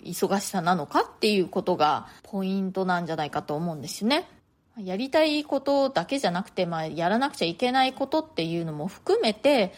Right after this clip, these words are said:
まあ、自分で決めたやることによる忙しさっていうのは、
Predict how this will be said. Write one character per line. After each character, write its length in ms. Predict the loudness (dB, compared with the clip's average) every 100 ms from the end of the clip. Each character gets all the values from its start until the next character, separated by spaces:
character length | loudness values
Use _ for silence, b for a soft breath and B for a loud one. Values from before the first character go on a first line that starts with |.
| B B -6
ま 100 | -4
あ、 40 | -4
自 160 | -2 0
分 360 | 0 0 2
で 160 | 4 4
決 180 | 2 0
め 160 | 2
た 400 | 4 4 4 -2 -14 _ _ -6
や 120 | -4
る 120 | -2
こ 160 | 0 2
と 380 | 4 4 2 -2
に 160 | 0 2
よ 160 | 4
る 200 | 2 2
忙 400 | 0 -2 0 0 0
し 40 |
さ 120 | 0
っ 80 | -2
て 160 | -2 -2
い 100 | 2
う 80 | 2
の 140 | 4
は、 300 | 4 2 B